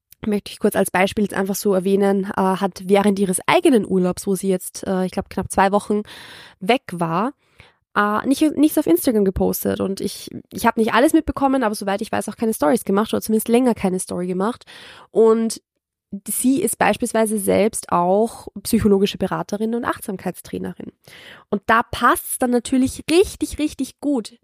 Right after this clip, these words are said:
den Wiedereinstieg direkt passend zu diesem Thema dann zu machen.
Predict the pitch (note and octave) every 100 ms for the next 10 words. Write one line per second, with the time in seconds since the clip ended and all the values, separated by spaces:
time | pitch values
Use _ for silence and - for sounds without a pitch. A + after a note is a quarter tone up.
0 | - G#3+ G#3+ B3+ E4+ C4+ F3+ F#3+ - A#3
1 | C4 _ _ _ - C#4 D#4+ C4+ - -
2 | - A3 A#3+ - - C4 A#3 B3+ A#3+ B3+
3 | D#4 A#3+ F#3 - F3 E3+ - -